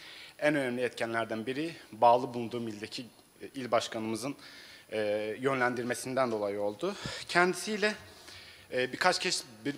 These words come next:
briefing aldık ve konular hakkında görüştük. Bana çok desteği olduğuna inancım var. E,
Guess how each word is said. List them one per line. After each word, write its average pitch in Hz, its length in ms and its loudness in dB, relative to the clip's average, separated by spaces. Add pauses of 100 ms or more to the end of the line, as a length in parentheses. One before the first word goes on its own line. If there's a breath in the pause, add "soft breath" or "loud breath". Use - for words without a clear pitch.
(140)
briefing 143 460 -4
aldık 120 360 2
ve 156 240 2 (400 loud breath)
konular 135 340 2
hakkında 131 340 -2
görüştük. 117 760 -8
Bana 127 200 2
çok - 280 -6
desteği 123 280 -2
olduğuna 120 340 0
inancım 107 480 -4
var. 160 140 -2 (840 loud breath)
E, 127 60 6